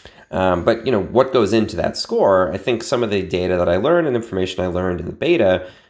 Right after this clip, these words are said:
uh, is really helpful to start to understand, you know, what,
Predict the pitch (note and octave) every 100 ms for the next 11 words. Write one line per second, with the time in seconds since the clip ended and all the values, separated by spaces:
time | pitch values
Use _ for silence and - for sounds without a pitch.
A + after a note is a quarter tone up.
0 | _ F#2 F2+ E2+ E2+ E2 F2+ F2 F2+ G#2
1 | G2+ - D#2 - F#2+ F#2 - F2+ D#2 F2
2 | - G3 E3+ C#3+ B2 - - F#2 F2 F#2
3 | E2+ - -